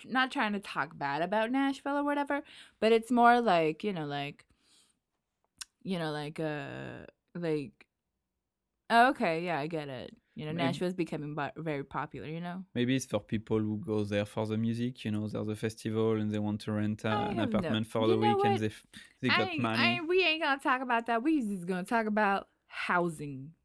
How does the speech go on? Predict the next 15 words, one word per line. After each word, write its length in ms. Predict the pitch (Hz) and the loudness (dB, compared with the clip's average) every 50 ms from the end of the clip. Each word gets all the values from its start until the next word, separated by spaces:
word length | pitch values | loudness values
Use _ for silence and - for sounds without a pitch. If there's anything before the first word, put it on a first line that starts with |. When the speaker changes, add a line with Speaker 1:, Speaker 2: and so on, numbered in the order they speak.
| _ _ _ _ - | _ _ _ _ -2
Speaker 2:
Yeah. 200 | 120 107 - - _ _ _ _ _ _ _ _ - | 0 0 0 -2 _ _ _ _ _ _ _ _ -6
Speaker 1:
And 200 | - 190 180 170 | -4 -4 0 6
why 180 | 214 214 220 | 8 10 10
are 80 | 254 269 | 10 8
we 120 | 285 302 | 6 2
talking 200 | 294 330 302 302 | 2 2 2 2
about 180 | 302 302 311 311 | 2 2 2 4
housing? 320 | 320 320 311 - 311 320 | 2 2 0 0 -4 -6
'Cause 480 | - - - 269 226 214 233 233 208 208 - - _ _ _ _ _ _ _ - | -6 -6 -2 0 2 2 2 0 -2 -6 -10 -14 _ _ _ _ _ _ _ 0
we 160 | 175 202 269 | 4 4 4
in 300 | 269 - 214 226 226 226 | 4 2 0 0 2 2
the 140 | 202 175 165 | 2 2 0
process 920 | - - - - 254 240 247 311 311 - - - 302 294 285 285 294 294 285 - - _ _ _ _ _ _ _ _ _ | -2 -4 -8 -2 2 2 4 2 2 -2 -6 -6 -4 -4 -2 -2 -4 -6 -8 -10 -16 _ _ _ _ _ _ _ _ _
of, 380 | - 180 180 170 170 180 - - | -2 0 2 2 0 0 -2 -4
like, 460 | 160 151 147 147 147 147 151 - - | -4 -2 -2 -2 -4 -6 -8 -10 -18